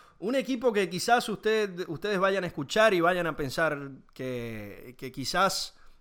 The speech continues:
no tenga aquellos nombres porque evidentemente en el presente no los tiene, pero es un club formador y eso es lo que vamos a estar viendo acá. El Dinamo Zagreb,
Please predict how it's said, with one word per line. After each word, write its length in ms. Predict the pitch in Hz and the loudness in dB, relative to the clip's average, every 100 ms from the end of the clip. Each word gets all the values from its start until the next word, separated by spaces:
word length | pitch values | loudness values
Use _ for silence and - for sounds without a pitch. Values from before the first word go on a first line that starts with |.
| - | -14
no 220 | 139 139 | -10 -8
tenga 240 | 160 165 | -6 -4
aquellos 300 | 147 165 160 | -4 -4 -6
nombres 320 | 139 160 170 160 | -4 -6 -4 -4
porque 480 | 139 123 123 113 - | -4 -6 -10 -12 -14
evidentemente 680 | 123 131 143 147 151 147 | -12 -8 -8 -8 -8 -8
en 60 | 147 | -8
el 120 | 139 | -10
presente 600 | - 131 160 151 147 151 - | -10 -10 -8 -8 -6 -8 -10
no 260 | 135 143 147 | -12 -10 -8
los 180 | 139 | -8
tiene, 380 | - 143 147 175 - - - - | -8 -8 -8 -8 -12 -20 -20 -6
pero 260 | 214 214 208 | -2 2 2
es 140 | 196 | 0
un 100 | 185 | -4
club 240 | 190 202 | -4 -6
formador 640 | 160 180 160 156 151 175 196 | -2 0 0 0 0 0 -2
y 60 | |
eso 180 | 165 139 | -4 -4
es 40 | 160 | -6
lo 100 | 151 | -6
que 80 | 147 | -6
vamos 300 | 156 156 135 | -6 -6 -10
a 20 | |
estar 220 | 127 147 | -10 -8
viendo 260 | 147 151 147 | -8 -6 -6
acá. 400 | - 185 196 - - _ _ _ _ _ _ _ | -2 -2 -4 -12 -20 _ _ _ _ _ _ _
El 240 | - 160 156 | -8 -8 -6
Dinamo 460 | 190 220 214 202 | -4 0 0 0
Zagreb, 480 | 156 196 190 196 202 | 0 2 2 0 -4